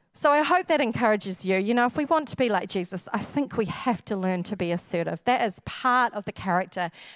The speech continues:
that he showed us. And remember that he's the, he came to earth to show us what the Father's like. Scripture is full of passages that tell us that if you want to understand Father God and the heart of the Father, then you look at Jesus.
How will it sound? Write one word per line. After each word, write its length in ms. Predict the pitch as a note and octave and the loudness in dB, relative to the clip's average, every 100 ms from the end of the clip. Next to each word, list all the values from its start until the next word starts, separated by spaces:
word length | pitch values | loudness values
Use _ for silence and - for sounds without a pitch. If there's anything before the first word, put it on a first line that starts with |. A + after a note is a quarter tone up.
| - | -2
that 100 | G#3+ | 2
he 80 | G3 | 2
showed 300 | - G3+ F3+ | 2 2 4
us. 180 | F3+ A3 | 2 0
And 100 | G#3 | 2
remember 520 | A3+ B3+ E4 C#4+ G3+ | 4 4 4 4 2
that 120 | F#3+ | 2
he's 380 | G3+ A3+ D4+ C4+ | 0 0 2 2
the, 160 | B3 A#3 | 0 0
he 160 | A#3+ D#4+ | -2 -2
came 300 | - E4 D4+ | 0 2 2
to 180 | - - | 2 4
earth 520 | G3+ G3 - - - | 4 4 -2 -16 -14
to 140 | - A#3+ | -2 -2
show 320 | - C4 A3+ | 0 2 2
us 180 | F3+ - | 2 -2
what 140 | - | -6
the 60 | G3 | -2
Father's 520 | - F3 E3+ E3+ - | 0 0 0 -2 -2
like. 300 | F3 - - | -2 -2 -4
Scripture 400 | - E4 B3 C4+ | 0 0 2 0
is 220 | G#3+ - | -2 -2
full 580 | - - - E4+ D4 G#3 - - - | -8 -14 -2 2 2 0 -4 -12 -6
of 140 | G#3+ - | -4 -2
passages 640 | - A#3+ - A#3+ G3 F3+ | 0 0 2 0 0 0
that 160 | G3 - | 0 -2
tell 260 | - G#3+ | -2 2
us 160 | F3 F#3 | 2 0
that 160 | G#3 F#3 | 0 0
if 160 | - | 0
you 80 | G3+ | 0
want 300 | F#3+ C#4+ B3 | 2 2 0
to 100 | - | -2
understand 800 | G#3+ G#3 G3 - G#3 G#3+ C4+ B3+ - | 0 2 -2 0 2 2 2 -2 -8
Father 340 | - G#3+ G#3+ G3+ | -2 0 2 0
God 320 | F#3+ G#3 C4 | 2 2 2
and 120 | F#3+ | -2
the 40 | E3 | -4
heart 380 | - - G#3+ A#3 | -4 0 0 0
of 80 | |
the 60 | G3 | -2
Father, 420 | - F3 G3+ D#4+ - - - - | -2 -2 2 0 -2 -12 -18 -4
then 140 | G#3+ | 0
you 120 | G3+ G3 | 2 4
look 300 | G3+ F#3+ A3 | 2 0 -4
at 80 | |
Jesus. 600 | - E3+ E3+ E3+ E3+ - | -6 -8 -6 -8 -10 -14